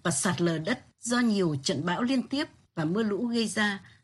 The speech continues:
đã giết chết hơn một trăm mười bốn người trong mấy tuần gần đây, trong khi số người mất tích tính cho tới hôm thứ Năm là hai mươi mốt người. Dự kiến, lũ lụt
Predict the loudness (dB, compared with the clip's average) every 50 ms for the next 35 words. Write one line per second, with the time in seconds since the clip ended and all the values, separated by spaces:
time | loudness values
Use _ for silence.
0 | _ -2 -2 0 0 0 -2 0 0 -2 -4 -4 -6 -4 -2 0 0 0 0 -2
1 | -4 -4 -2 -2 0 0 2 2 0 0 0 0 0 0 0 0 2 2 2 0
2 | -2 -2 -4 -2 -2 -2 -2 -4 -2 -4 -4 -2 -2 -2 -2 0 0 0 0 -2
3 | -2 -6 _ -20 _ _ _ _ _ _ _ _ _ -2 -2 -2 0 0 0 0
4 | 0 2 0 0 2 2 2 2 0 0 -2 -4 -6 -4 -4 -6 -6 -6 -20 -20
5 | _ _ _ -2 0 0 0 -2 -4 -6 -2 0 0 2 2 0 0 0 -2 -2
6 | -2 -2 0 0 0 0 -2 -6 -16 _ _ _ _ -8 -4 -2 0 0 -2 -2
7 | 0 2 2 2 2 0 0 -2 -4 -2 -2 -2 -2 0 0 -2 -4 -6 -14 _
8 | _ _ _ _ _ _ _ _ _ _ _ _ _ -8 -4 -2 -2 -2 -2 -2
9 | -2 0 0 0 0 -4 -8 -16 _ _ -6 -2 -2 0 0 0 0 0 -2